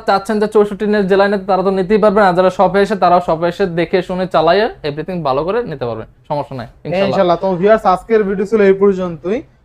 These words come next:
Speaker 2: মোটামুটি প্রাইসগুলো কিন্তু ভালো দেওয়ার ট্রাই করছে। তারপরে যদি কারো কাছে মনে হয় যে বেশি, ফোন দিবেন, যদি পারে কমাই রাখার ট্রাই করবে। আর মোটামুটি আজকে কিন্তু বক্সা ফোন ইউজ, আর ইউজ ফোন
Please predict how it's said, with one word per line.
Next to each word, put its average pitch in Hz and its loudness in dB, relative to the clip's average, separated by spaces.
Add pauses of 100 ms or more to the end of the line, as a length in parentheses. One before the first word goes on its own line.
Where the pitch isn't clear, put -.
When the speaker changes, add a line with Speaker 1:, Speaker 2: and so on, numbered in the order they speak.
(160)
Speaker 2:
মোটামুটি 208 -2
প্রাইসগুলো 202 2
কিন্তু 226 0
ভালো 170 0
দেওয়ার 202 4
ট্রাই 185 0
করছে। 160 -8
তারপরে 185 2
যদি 220 0
কারো 208 2
কাছে 214 -4
মনে 196 -4
হয় 214 2
যে 208 0
বেশি, 175 -6 (540)
ফোন 233 2
দিবেন, 240 2 (160)
যদি 196 -2
পারে 220 4
কমাই 208 0
রাখার 208 0
ট্রাই 196 2
করবে। 208 0
আর 185 4
মোটামুটি 214 -4
আজকে 208 0
কিন্তু 233 -4 (100)
বক্সা 220 0
ফোন 202 -6
ইউজ, 185 -6 (380)
আর 170 0
ইউজ 220 -2
ফোন 277 2